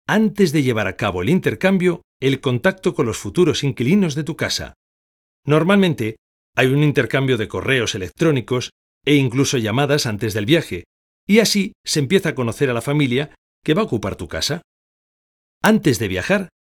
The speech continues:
hay que dejar claro todo tipo de detalles. Si hay que dejar armarios libres, números de teléfono de urgencias,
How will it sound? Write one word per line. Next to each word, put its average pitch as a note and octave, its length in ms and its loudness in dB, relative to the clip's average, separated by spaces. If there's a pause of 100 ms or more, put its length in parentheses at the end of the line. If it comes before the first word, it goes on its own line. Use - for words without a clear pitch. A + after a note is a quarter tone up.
(240)
hay E3+ 180 4
que D3 120 2
dejar A2 340 -2
claro D#3 320 0
todo F3+ 360 2
tipo F3+ 260 -2
de D3+ 140 -2
detalles. F2 560 -4 (600)
Si - 200 0
hay G#2+ 160 2
que A2+ 100 -2
dejar F#2+ 280 -4
armarios F2+ 440 -8
libres, D3+ 520 2 (300)
números A#2 360 2
de G2 100 -6
teléfono G2 460 -4
de F2+ 80 -6
urgencias, D#3 680 -2